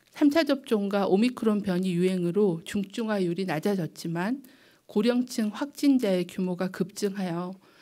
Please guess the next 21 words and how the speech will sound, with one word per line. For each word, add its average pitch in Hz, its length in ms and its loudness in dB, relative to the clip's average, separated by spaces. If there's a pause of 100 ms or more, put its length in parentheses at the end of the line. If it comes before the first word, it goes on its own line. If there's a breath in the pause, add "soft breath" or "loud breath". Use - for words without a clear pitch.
(280 soft breath)
급증하고 202 580 0
있어 175 420 -4
삼월 262 440 4
말, 165 340 -4
사월 226 400 2
초 214 320 -2
중증 220 420 -2
환자와 180 460 -2
사망자가 220 840 2
지속 190 340 -4
증가하고 175 760 -2 (380 loud breath)
의료 220 220 4
대응 190 320 2
체계에 196 580 -4
큰 330 320 6
부담을 196 540 0
초래할 214 560 -2 (320 loud breath)
위험이 208 460 0
높은 233 640 -2
위기 185 220 -2
상황입니다. 190 800 -4